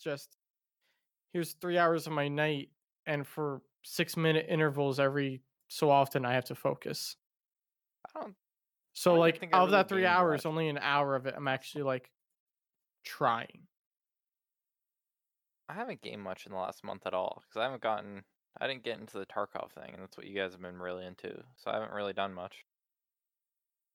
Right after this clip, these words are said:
Speaker 1: It's kind of nice stepping away from games for a bit, just to, like
Speaker 2: We have, like, a For the King playthrough we kinda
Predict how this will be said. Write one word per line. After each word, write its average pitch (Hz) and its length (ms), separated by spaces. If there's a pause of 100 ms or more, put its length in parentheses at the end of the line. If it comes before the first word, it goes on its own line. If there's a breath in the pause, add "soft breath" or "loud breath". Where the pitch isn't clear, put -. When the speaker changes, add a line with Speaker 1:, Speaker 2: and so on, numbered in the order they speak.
(2250)
Speaker 1:
It's - 40
kind 262 180
of 208 60
nice 143 320
stepping 165 280
away 147 160
from 147 180
games 143 260
for - 100
a 147 60
bit, 147 360
just - 260
to, 147 60
like 131 200
Speaker 2:
We 143 80
have, 170 140
like, 165 160
a 123 200 (680)
For 131 180
the 107 120
King 113 320
playthrough 101 420
we 98 120
kinda 98 320